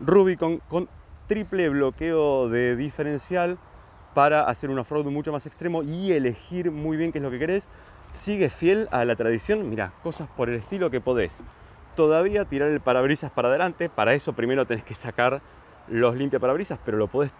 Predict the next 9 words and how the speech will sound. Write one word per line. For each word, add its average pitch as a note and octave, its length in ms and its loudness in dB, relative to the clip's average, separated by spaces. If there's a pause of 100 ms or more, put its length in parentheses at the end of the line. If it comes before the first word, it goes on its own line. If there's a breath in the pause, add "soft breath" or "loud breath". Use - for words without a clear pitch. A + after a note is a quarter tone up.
(100)
tumbar D#3+ 540 2
para C3+ 180 0
adelante. F3 420 -2
También G3+ 360 -6
le D#3+ 80 -6
podés C#3 420 -4
sacar F3 580 -6
las C#3+ 160 -2
puertas F#3 460 -4